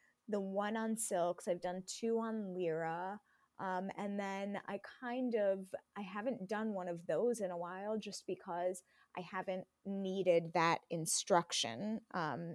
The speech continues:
in order to choreograph pieces. Um, I'm able to do that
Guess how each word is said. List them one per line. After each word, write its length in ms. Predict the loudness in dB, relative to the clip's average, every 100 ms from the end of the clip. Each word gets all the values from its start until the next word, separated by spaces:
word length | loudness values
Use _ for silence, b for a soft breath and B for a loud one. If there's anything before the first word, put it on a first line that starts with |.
| -6
in 120 | -4
order 320 | 2 2 2
to 140 | -2 -2
choreograph 640 | 2 2 2 2 2 0 -6
pieces. 680 | -10 -2 0 0 -2 -2 -2
Um, 220 | -2 -2 -4
I'm 120 | -2
able 240 | -2 -2 -2
to 120 | -2
do 200 | -2 0
that 240 | 0 0